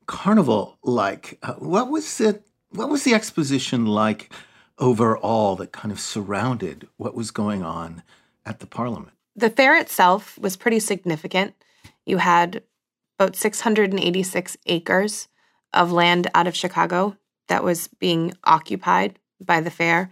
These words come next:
Speaker 2: They were building structures. The building that would eventually house the parliament is now the Art Institute of Chicago. So you had two separate areas. You had the White City, which was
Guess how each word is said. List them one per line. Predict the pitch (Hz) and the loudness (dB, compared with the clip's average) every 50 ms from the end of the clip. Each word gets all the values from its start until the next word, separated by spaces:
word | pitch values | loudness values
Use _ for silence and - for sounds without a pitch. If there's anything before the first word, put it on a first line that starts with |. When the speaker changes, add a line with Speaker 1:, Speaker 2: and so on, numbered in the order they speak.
| _ _ _ _ _ _ _ _ - | _ _ _ _ _ _ _ _ 0
Speaker 2:
They | 180 180 | 4 4
were | 175 170 | 4 4
building | 160 156 180 170 175 170 185 175 175 175 175 175 175 180 185 - _ _ - | 4 2 2 2 2 4 4 2 2 2 0 -2 -2 -4 -8 -12 _ _ -14
structures. | - - - 202 190 - - 202 190 185 180 180 185 185 - - | -8 -4 -2 -2 -2 0 0 2 2 4 2 2 -2 -4 -8 -8
The | 165 170 170 170 165 160 156 - | -4 0 0 0 0 0 0 0
building | 180 175 170 170 175 165 165 170 185 185 | 2 2 2 2 0 -2 -2 -2 -4 -2
that | 170 165 156 156 - - _ _ _ _ _ _ _ _ - | 0 2 2 2 2 0 _ _ _ _ _ _ _ _ -8
would | - 185 180 170 | -2 0 2 2
eventually | 170 156 170 160 151 - - 175 165 | 2 2 2 0 -2 -2 -4 -4 -4
house | 151 147 - 156 165 165 165 160 156 - | -2 0 2 2 2 2 0 -2 -4 -6
the | - 165 156 | -6 -6 -6
parliament | - - 160 165 170 165 165 160 160 - - _ _ _ _ _ _ - | -4 -2 -2 0 0 0 -2 -2 -4 -6 -8 _ _ _ _ _ _ -4
is | - 175 165 160 160 180 | 0 0 0 2 2 0
now | 175 170 170 165 165 | 0 2 2 2 0
the | 156 175 - - | -2 -2 0 0
Art | 165 170 - - | 0 0 0 -2
Institute | 170 160 - - 180 - 180 180 | -4 -6 -6 -8 -8 -6 -4 -4
of | 175 - | -4 -6
Chicago. | - 180 185 - 165 165 165 170 170 165 165 - _ _ _ _ _ _ _ _ _ | -6 -6 -2 0 0 0 0 0 -2 -2 -2 -6 _ _ _ _ _ _ _ _ _
So | - - - 247 | -8 -2 0 0
you | 233 226 233 | 0 0 0
had | 226 233 247 247 254 262 240 - - _ _ - | 0 2 2 2 2 0 -2 -8 -16 _ _ -12
two | - - - 226 226 220 | -8 -4 -2 0 0 0
separate | 220 - - 185 180 - - 175 175 - - _ _ _ _ _ _ _ _ _ - | -2 -4 -4 -4 -4 -4 -4 -4 -4 -4 -8 _ _ _ _ _ _ _ _ _ -4
areas. | 175 165 101 - - - - - - - _ | -2 -2 -2 -4 -6 -8 -16 -18 -18 -16 _
You | - - 180 | -6 -4 -2
had | 170 165 165 | 0 -2 -2
the | 165 170 | -2 0
White | 170 180 185 - - | 0 0 0 -2 -4
City, | - 214 190 202 208 220 214 - _ _ _ _ _ _ _ _ _ | -4 -4 -2 0 0 -2 -2 -6 _ _ _ _ _ _ _ _ _
which | - 180 180 175 - - | -4 -4 -2 -2 -4 -4
was | 180 175 170 165 165 160 156 - - | -4 -2 0 0 -2 -4 -6 -12 -16